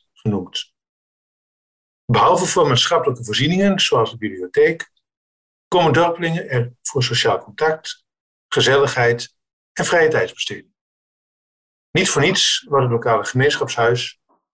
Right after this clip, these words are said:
wel eens de huiskamer van het dorp genoemd. Neem het dorpshuis Lutten in de gelijknamige kern, waar tal van activiteiten voor en door de plaatselijke bevolking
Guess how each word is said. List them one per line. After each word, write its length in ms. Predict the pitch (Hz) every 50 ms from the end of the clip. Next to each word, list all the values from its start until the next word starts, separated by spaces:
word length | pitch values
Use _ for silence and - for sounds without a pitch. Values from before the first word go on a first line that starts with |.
| _ _ _
wel 200 | - 143 147 156
eens 120 | 139 117
de 80 | - 107
huiskamer 720 | 98 120 151 160 156 - - 131 123 120 117 117 117 - _ _ _ _ _
van 120 | - 170
het 80 | 175 156
dorp 200 | 151 123 104 -
genoemd. 520 | - - 104 90 - _ - - - _ _ _ _ _ _ _ _ _ _ _ _ _ _ _ _ _ _ _ _ _ _ _ _ _ _ _ _ _ _ _ _ -
Neem 180 | 175 190 202
het 100 | 196 170
dorpshuis 420 | 202 190 185 - - 170 156 127 120
Lutten 440 | 131 180 190 190 120 120 - _ _ _ _ _ _ -
in 100 | 139 135
de 80 | 127
gelijknamige 600 | 123 135 135 135 135 131 120 117 113 110 - 135 127
kern, 380 | - 170 151 - - - _ _ _ _ _ _ _ _ _ _ _ _ _ _ _ _ _ _
waar 180 | - 117 120 -
tal 200 | - 208 208 202
van 120 | - 185
activiteiten 720 | 165 139 123 123 123 - - - 139 135 143 143 143 127
voor 420 | - - - 175 185 - 123 190 -
en 200 | - - 131 123
door 240 | 123 123 131 143 147
de 80 | 123 120
plaatselijke 520 | - 123 120 120 120 - - 123 113 -
bevolking 600 | - - 120 113 - 127 123 120 123 123 - -